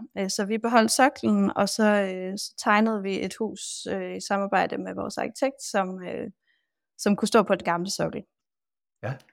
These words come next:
Speaker 1: Øh, og det er så blevet et rent træhus, vi har bygget. Øh, både trækonstruktion og træbeklædning. Så, øh, så det er blevet rigtig godt, synes vi.
Speaker 2: Og hvornår flyttede I ind? Hvad, hvad, hvad, hvad årstal, eller hvornår var det?
Speaker 1: Øh, det er tre år siden, så det var sommeren nitten.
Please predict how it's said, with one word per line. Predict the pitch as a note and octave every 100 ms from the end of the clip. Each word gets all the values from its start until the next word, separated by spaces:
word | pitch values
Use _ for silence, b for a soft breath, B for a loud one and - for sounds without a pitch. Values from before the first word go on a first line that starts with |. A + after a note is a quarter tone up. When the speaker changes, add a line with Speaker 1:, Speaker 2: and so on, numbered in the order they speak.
| _ -
Speaker 1:
Øh, | G3 G3+ -
og | -
det | A3+
er |
så | B3 A3+
blevet | A3 G#3
et | G3+
rent | A3 G3+
træhus, | - A#3 C4+ A#3 A3+ - A3+
vi | A#3
har | A#3
bygget. | A#3+ A#3+ B3 -
Øh, | A3 G3+ G3+ G3 G#3 -
både | A3
trækonstruktion | A3 - G#3+ G3 G3 F#3+ - A#3 G3+
og | F#3
træbeklædning. | - F#3+ G#3+ - G3+ F#3 F#3+ _ _ _ _ _ _ _ _ _ _ _
Så, | - G#3 F3+ F3
øh, | F#3 F#3 G3+
så | G3
det | C4+
er | C4
blevet | A#3+ G#3
rigtig | G#3+ -
godt, | - F#3+
synes | - F#3+ -
vi. | F#3+ - _ _ _ _ _ _
Speaker 2:
Og | -
hvornår | G#2 B2+
flyttede | A#2+ A2+ A2 A2+
I | A#2+
ind? | B2+ - -
Hvad, | B2 A2+
hvad, | A#2+ A2+ A2
hvad, | G#2+ - G#2
hvad | A#2
årstal, | A#2+ A#2 - - -
eller | G#2
hvornår | G2+ A2+ A2+
var |
det? | A2 A#2+ _ -
Speaker 1:
Øh, | A#3 A3+
det | A3+ A3
er | C#4+
tre | - C#4 A#3+
år |
siden, | A3 - A#3+ C4
så | C4 A#3
det | A#3+
var | A#3 G3+ G3 G3
sommeren | G3+ A#3 A#3+ A3+
nitten. | G#3+ A#3 A#3+